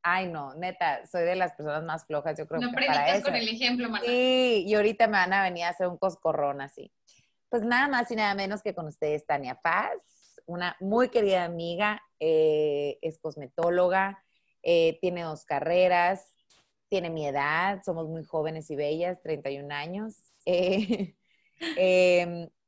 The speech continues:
Speaker 1: me da, me da como cierta, así, de repente me quedo pensando y digo, qué raro que,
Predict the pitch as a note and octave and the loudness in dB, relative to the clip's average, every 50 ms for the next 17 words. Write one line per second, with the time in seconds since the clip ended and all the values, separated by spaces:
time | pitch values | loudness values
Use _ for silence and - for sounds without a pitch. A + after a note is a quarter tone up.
0 | _ _ _ _ _ _ _ - - - - _ _ _ _ _ _ _ - G#3 | _ _ _ _ _ _ _ -20 -20 -20 -20 _ _ _ _ _ _ _ -2 2
1 | G#3+ G#3 G#3+ A3 A3+ - - B3 B3 A#3+ A#3 A3+ A3+ A#3 B3 A#3 - D#4 D4+ D4 | 4 6 6 4 4 2 0 0 2 4 4 6 6 4 4 2 0 -2 0 2
2 | C4+ B3+ A#3 G#3 F#3+ - - F#3+ - - G#3+ G#3 G3+ G3 G3 G3 - A#3 A#3 A#3 | 4 4 6 4 4 0 -4 -8 -8 -2 2 2 2 2 2 2 2 4 4 4
3 | A3 G#3 G3+ G3+ - G3 F#3+ E3 - _ _ _ _ _ _ _ _ _ _ - | 4 2 2 0 -4 -6 -6 -6 -8 _ _ _ _ _ _ _ _ _ _ -20
4 | - _ _ _ _ _ _ _ _ _ _ _ _ _ _ _ - F#3 F3+ A3 | -20 _ _ _ _ _ _ _ _ _ _ _ _ _ _ _ -8 0 2 4
5 | A3 G#3 G#3 - G3 F#3 F3+ A3 A3+ G#3+ - G3 G3 G3+ F#3+ G3 G#3+ G3+ G3+ G3 | 4 4 2 0 -2 -2 -2 -4 -4 -4 -6 -6 -6 -6 -8 -6 -8 -8 -6 -6
6 | G3 F#3+ F3+ E3+ D#3+ D#3 - G3+ F#3+ F#3+ G#3 G#3 G3+ A3 A3 G#3+ - A3 G3 E3+ | -6 -4 -2 -2 -4 -4 -4 -4 -2 0 0 0 0 -2 -4 -6 -8 -8 -6 -8
7 | D3+ | -8